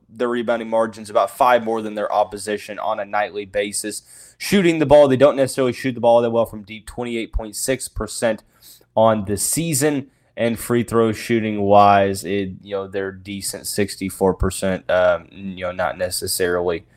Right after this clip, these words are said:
the gr-, actually, hold on, yeah, sixty-eight percent. So not necessarily the greatest, but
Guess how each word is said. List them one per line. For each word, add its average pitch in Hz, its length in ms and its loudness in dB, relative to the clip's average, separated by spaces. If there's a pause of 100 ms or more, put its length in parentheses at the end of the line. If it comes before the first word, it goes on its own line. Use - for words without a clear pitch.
(320)
the 92 180 0
gr-, 76 220 0
actually, 101 400 0
hold 78 160 0
on, 64 60 -4
yeah, 76 160 -2
sixty-eight - 960 -2
percent. - 480 -10
So 76 260 4 (340)
not 110 260 6
necessarily 104 680 4
the 95 140 2
greatest, 95 520 2
but 107 240 6